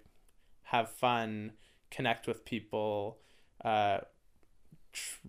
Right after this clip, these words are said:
less social isolation, more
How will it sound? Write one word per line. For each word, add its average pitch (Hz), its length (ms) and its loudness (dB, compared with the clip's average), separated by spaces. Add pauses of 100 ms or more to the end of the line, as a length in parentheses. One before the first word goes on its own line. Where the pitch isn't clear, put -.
(100)
less 143 340 6
social 127 400 4
isolation, 117 800 0
more 113 580 0